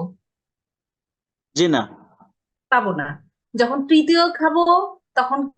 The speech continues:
Speaker 2: তখন কি অবস্থা হবে?
Speaker 1: আরো
Speaker 2: আরো
Speaker 1: কমে আসবে।
Speaker 2: কমে যাবে, আরো কমে যাবে। তারপরে চতুর্থ কমলা লেবুটা যখন খাবো, তখন আর আমার কমলা লেবু আর খেতে ইচ্ছে করবে না, যখন আমি খাওয়ার কথা চিন্তা করবো।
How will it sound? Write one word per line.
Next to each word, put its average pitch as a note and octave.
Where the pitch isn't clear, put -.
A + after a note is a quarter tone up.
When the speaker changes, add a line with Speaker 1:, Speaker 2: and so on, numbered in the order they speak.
Speaker 2:
তখন C#4
কি D#4
অবস্থা D4+
হবে? C#4+
Speaker 1:
আরো F3
Speaker 2:
আরো -
Speaker 1:
কমে D#3
আসবে। G#2
Speaker 2:
কমে -
যাবে, -
আরো A#3+
কমে F#3+
যাবে। D#3
তারপরে B3+
চতুর্থ E4
কমলা E4+
লেবুটা D4+
যখন C#4
খাবো, F#3+
তখন A#3
আর A#3+
আমার A3+
কমলা G3+
লেবু F#3+
আর G3+
খেতে A#3
ইচ্ছে F3+
করবে D3+
না, -
যখন F#3+
আমি F#3+
খাওয়ার F#3+
কথা D3
চিন্তা F#3
করবো। D3+